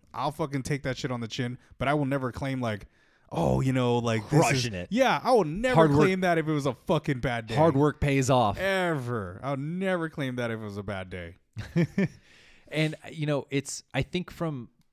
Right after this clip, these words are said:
Speaker 2: especially with, like, coaches, like, it's, again, we talk about standards. Like, you have to hold yourself to a high standard.
Speaker 1: Yeah.
Speaker 2: And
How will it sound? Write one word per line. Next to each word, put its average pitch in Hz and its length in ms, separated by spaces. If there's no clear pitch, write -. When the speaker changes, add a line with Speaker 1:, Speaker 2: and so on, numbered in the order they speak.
Speaker 2:
especially 175 400
with, 214 120
like, 156 160
coaches, 127 440
like, 95 200
it's, 156 200
again, 131 340
we 110 80
talk 156 180
about 175 200
standards. 82 520
Like, 90 240
you 175 180
have 151 480
to 135 100
hold 127 260
yourself 101 320
to 92 140
a - 20
high 92 160
standard. 85 420
Speaker 1:
Yeah. 113 280
Speaker 2:
And 131 320